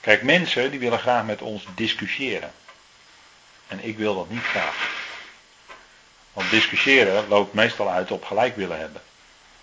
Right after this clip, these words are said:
En dat heeft helemaal geen zin. Ben je misschien uren met elkaar aan het discussiëren geweest en heb jij je gelijk gehaald en dan?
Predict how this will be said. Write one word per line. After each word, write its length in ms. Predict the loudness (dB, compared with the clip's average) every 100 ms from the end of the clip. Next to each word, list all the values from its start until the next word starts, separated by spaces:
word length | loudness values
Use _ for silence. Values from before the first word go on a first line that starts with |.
| -20 -20 -20 -20 -20 -20 -20 -18
En 120 | -14
dat 100 | -12
heeft 100 | -8
helemaal 240 | -6 -6 -8
geen 120 | -10
zin. 240 | -10 -12 -18 -20 -20 -20 -20 -20 -20 _ _ _ -20 -20 -20 _ -20 _ -20 -20 -8
Ben 160 | 2 2
je 60 |
misschien 340 | 2 -2 -4 -2
uren 260 | 0 0
met 140 | 0 0
elkaar 200 | 2 4
aan 80 |
het 100 | 4
discussiëren 640 | 0 -4 -4 -4 -2 -4 -4
geweest 360 | -8 -8 -10
en 120 | -10
heb 180 | -8 -4
jij 240 | 2 4 2
je 60 |
gelijk 340 | 0 0 0 -2
gehaald 340 | -6 -6 -8
en 160 | -8 -6
dan? 200 | -6